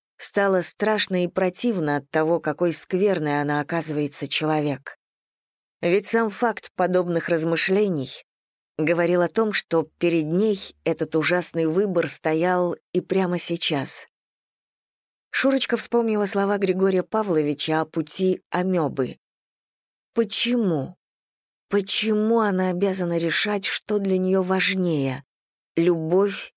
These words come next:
или творчество? Слишком велика жертва, по какому из двух путей ни пойди.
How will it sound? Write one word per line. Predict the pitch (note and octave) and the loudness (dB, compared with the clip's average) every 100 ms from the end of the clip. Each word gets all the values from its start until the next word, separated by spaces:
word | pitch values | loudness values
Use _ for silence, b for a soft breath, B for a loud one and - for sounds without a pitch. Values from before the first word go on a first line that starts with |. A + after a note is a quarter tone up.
| _ F#3+ | _ 0
или | F#3+ F#3+ | 2 2
творчество? | - G3 F#3+ D3 - - - C#3 C3+ - _ _ _ _ _ _ _ _ _ | 0 0 0 0 -4 -4 -6 -6 -8 -12 _ _ _ _ _ _ _ _ _
Слишком | - - A3 C4+ - A3 G#3 | -2 2 4 4 2 -2 0
велика | F#3+ G#3 G#3 G3 F3 C#3+ | 2 2 2 0 0 0
жертва, | C3 D#3+ F#3 - E3 E3 D#3 - _ _ _ _ | 2 0 0 -4 -4 -2 -4 -12 _ _ _ _
по | F#3+ | -2
какому | F#3+ G3+ C4 A#3 G3+ | 0 0 0 0 2
из | F3+ D#3 | 0 0
двух | D#3+ F3 - | -2 -2 -2
путей | D#3+ - E3 D#3+ | -4 -2 -2 0
ни | D#3 | -2
пойди. | D#3 D#3+ D#3 C#3+ C3+ - | 0 -2 -2 -2 -4 -4